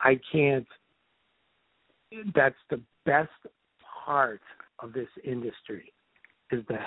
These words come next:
help that you're giving to somebody else, and then helping so many people that also help other people. And at that point,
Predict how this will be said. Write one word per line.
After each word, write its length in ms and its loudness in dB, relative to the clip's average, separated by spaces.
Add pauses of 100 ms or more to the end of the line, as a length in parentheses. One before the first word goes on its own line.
(100)
help 280 2 (760)
that 160 -8 (100)
you're 100 -6
giving 600 -2 (500)
to 160 -12
somebody 480 -6
else, 280 -10 (720)
and 180 -6
then 200 0
helping 600 -2 (460)
so 140 6
many 200 2
people 360 -8
that 200 -6
also 340 2
help 260 -2 (100)
other 260 0
people. 460 -10 (560)
And 340 2 (340)
at 120 -14
that 260 6
point, 380 -6